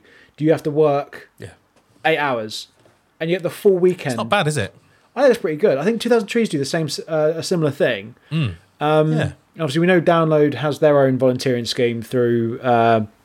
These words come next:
Speaker 2: Mm.
Speaker 1: uh, whatever it's
Speaker 2: Hotbox.
Speaker 1: called.
Speaker 2: Not Hotbox. Is it Hotbox?
Speaker 1: It's, it's
Speaker 2: Not
Speaker 1: Hotbox
Speaker 2: Hotbox.
Speaker 1: Events or something. Something Box Events. I know that. I know that much. Anyway. I mean, that's pretty good though.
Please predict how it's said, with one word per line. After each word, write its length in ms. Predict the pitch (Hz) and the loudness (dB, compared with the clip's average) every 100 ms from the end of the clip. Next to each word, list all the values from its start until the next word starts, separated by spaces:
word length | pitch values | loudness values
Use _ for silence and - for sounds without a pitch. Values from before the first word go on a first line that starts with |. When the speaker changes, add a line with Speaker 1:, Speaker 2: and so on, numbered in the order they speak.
| _ 117 | _ -8
Speaker 2:
Mm. 260 | 113 92 92 101 - - - | -8 -8 -12 -16 -16 -18 -10
Speaker 1:
uh, 160 | 117 110 | -6 -6
whatever 320 | 113 120 107 | -2 0 0
it's 60 | - | -4
Speaker 2:
Hotbox. 40 | |
Speaker 1:
called. 220 | 101 107 - _ _ _ _ _ _ - | -8 -10 -16 _ _ _ _ _ _ -8
Speaker 2:
Not 140 | 104 | -8
Hotbox. 340 | 87 82 - - _ _ - - - - - - - - - - | -8 -12 -18 -20 _ _ -20 -20 -20 -20 -20 -20 -20 -20 -20 -10
Is 80 | 202 | -4
it 20 | |
Hotbox? 260 | 196 196 240 | -2 2 2
Speaker 1:
It's, 260 | 202 - - | 2 -6 -2
it's 140 | 214 | 0
Speaker 2:
Not 140 | 202 240 | 2 0
Speaker 1:
Hotbox 140 | 175 | 0
Speaker 2:
Hotbox. 40 | - | 0
Speaker 1:
Events 300 | 185 165 135 | 0 0 -2
or 40 | |
something. 460 | 131 123 113 104 110 _ _ _ _ _ _ _ _ _ _ | -6 -4 -6 -6 -10 _ _ _ _ _ _ _ _ _ _
Something 320 | - 233 208 | 0 2 2
Box 280 | 180 185 - | 0 -2 -2
Events. 360 | 143 110 107 139 | -2 -4 -6 -6
I 60 | |
know 120 | 147 | -2
that. 160 | 135 101 | 0 -2
I 100 | 113 | -8
know 400 | 139 _ - 139 | -14 _ -14 -8
that 80 | 123 | -8
much. 120 | 113 - | -8 -6
Anyway. 260 | 185 123 156 _ _ - - - - - - 679 622 _ _ _ - - - - - - | -4 -4 -6 _ _ -20 -20 -20 -20 -20 -20 _ _ _ _ _ -20 -20 -20 -20 -20 -4
I 60 | 180 | 2
mean, 100 | 226 | 2
that's 120 | 339 | 2
pretty 200 | 151 143 | 0 4
good 200 | 185 - | 2 2
though. 260 | - 131 | -4 -6